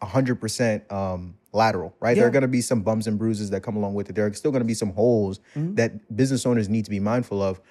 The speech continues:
Speaker 1: From
Speaker 2: Mm-hmm.
Speaker 1: your experiences working in H R, what are some of the cons that come with having businesses that lean more towards contractors? You talked about one already, which is lack of exclusivity,
Speaker 2: Mm-hmm.
Speaker 1: right? Versus some of the cons that come with having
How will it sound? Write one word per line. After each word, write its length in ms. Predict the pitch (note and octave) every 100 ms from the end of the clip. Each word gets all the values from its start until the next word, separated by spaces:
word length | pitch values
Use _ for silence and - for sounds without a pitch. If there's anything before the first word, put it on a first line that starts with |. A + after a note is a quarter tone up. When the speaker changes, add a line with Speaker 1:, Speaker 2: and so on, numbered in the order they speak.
| _ -
Speaker 1:
From 140 | A2+
Speaker 2:
Mm-hmm. 80 | G#2
Speaker 1:
your 120 | F4
experiences 600 | - - C3 A#2 A2 G#2+
working 220 | G#2+ G#2+ G2+
in 60 |
H 240 | G2+ F#2+ G2+
R, 260 | G2 F#2 _ _ _
what 160 | A#2 A#2+
are 20 |
some 140 | C#3
of 40 | A#2
the 60 |
cons 300 | G#2+ A#2+ A#2+ G#2+
that 100 | G#2+
come 260 | A#2+ A2
with 300 | G#2+ G2+ - -
having 360 | A2 A2 G#2+
businesses 360 | G2+ G#2 - G2+
that 140 | G2+ G2
lean 160 | G#2+
more 160 | G2+ G2
towards 240 | G#2 F#2
contractors? 500 | C3+ C3+ D3 C3 B2+
You 60 | A2+
talked 300 | - B2 B2+
about 180 | A#2+ G2+
one 160 | A2
already, 280 | A2 G#2 A#2
which 200 | G#2 G#2+
is 260 | G2 F#2+ -
lack 220 | G#2 A2
of 60 | A2
exclusivity, 680 | G#2 - A#2+ A2+ G#2 G2+ B2+ _ E3
Speaker 2:
Mm-hmm. 120 | G3+
Speaker 1:
right? 240 | G#2+ C#3+ - _ _ -
Versus 440 | A2+ B2+ A#2+ A#2+
some 120 | B2
of 40 | A2+
the 60 |
cons 360 | G#2 B2 A#2 G#2+
that 160 | A2 G#2+
come 200 | A#2 G#2+
with 200 | G2+ -
having 560 | G#2+ G#2+ G2 G2+ G2